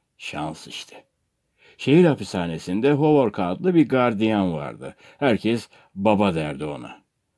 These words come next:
Geçmişleri karanlık bir takım kişilerin, çoğunlukla da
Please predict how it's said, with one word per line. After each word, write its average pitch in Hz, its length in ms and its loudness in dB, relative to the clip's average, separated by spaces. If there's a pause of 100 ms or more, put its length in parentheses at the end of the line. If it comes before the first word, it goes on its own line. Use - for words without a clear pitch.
(280)
Geçmişleri 113 600 0
karanlık 90 520 -4
bir 123 80 -2
takım 92 340 -4
kişilerin, 90 680 -6 (260)
çoğunlukla 98 840 0
da 123 200 -4